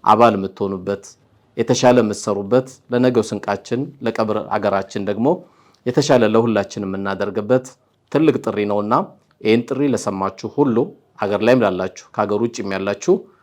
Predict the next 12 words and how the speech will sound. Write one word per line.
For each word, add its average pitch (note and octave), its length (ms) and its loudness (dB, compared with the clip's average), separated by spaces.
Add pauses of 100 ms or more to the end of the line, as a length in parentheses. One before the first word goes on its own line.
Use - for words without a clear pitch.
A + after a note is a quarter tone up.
(360)
በ-፣ A2+ 200 6
የተሰሩትን A#2 600 2
ስራዎች G#2+ 400 0 (480)
ከሀገር G#2 280 0
ውጭ G2 220 -10
ላላችሁም G#2 500 -4 (200)
በተለመደው፣ A2+ 680 0 (500)
እ፣ G#2 80 -4 (320)
የየሲር G2 1040 -4
ለና G2+ 200 0 (680)
ፔጆች A#2+ 380 0 (560)
የደረስንበትን G#2 800 2